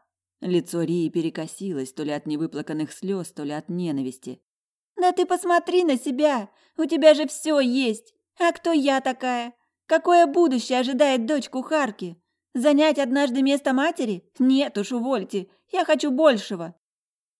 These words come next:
«Быть любовницей моего мужа? Это предел твоих мечтаний?» «Почему нет?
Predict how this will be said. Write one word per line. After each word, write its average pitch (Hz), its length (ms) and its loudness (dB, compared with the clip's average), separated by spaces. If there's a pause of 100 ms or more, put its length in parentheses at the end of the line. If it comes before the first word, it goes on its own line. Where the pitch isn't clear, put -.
(100)
«Быть 208 340 2
любовницей 233 600 2
моего 208 320 2
мужа? 233 440 2 (260)
Это 330 280 0
предел 240 420 0
твоих 180 300 -4
мечтаний?» 175 640 -6 (680)
«Почему 277 440 -2
нет? 269 440 0